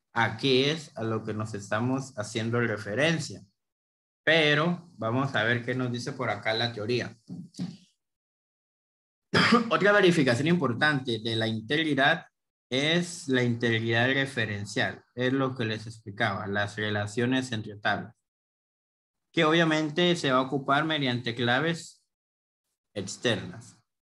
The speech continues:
las claves foráneas, recuerdo por ahí que son las que, las que se llaman, la foreign key.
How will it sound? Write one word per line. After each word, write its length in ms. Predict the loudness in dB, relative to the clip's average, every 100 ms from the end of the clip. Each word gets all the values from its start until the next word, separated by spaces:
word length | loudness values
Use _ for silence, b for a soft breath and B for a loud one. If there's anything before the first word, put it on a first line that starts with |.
| _ _ _
las 340 | -8 -2 -2
claves 360 | 0 0 0 -2
foráneas, 1000 | -2 0 4 4 4 2 -2 -8 -14 -12
recuerdo 560 | -6 -6 -2 -2 -2 -2
por 100 | -2
ahí 140 | -2
que 120 | -2 -4
son 180 | -2
las 160 | -4 -6
que, 220 | -10 -12 -12
las 240 | -12 -12
que 120 | -16
se 140 | -12 -6
llaman, 500 | -4 -4 -8 -12 -20 _ _ _ _ _ _ _
la 120 | -12
foreign 500 | -8 -2 2 2 0
key. 320 | 0 0 0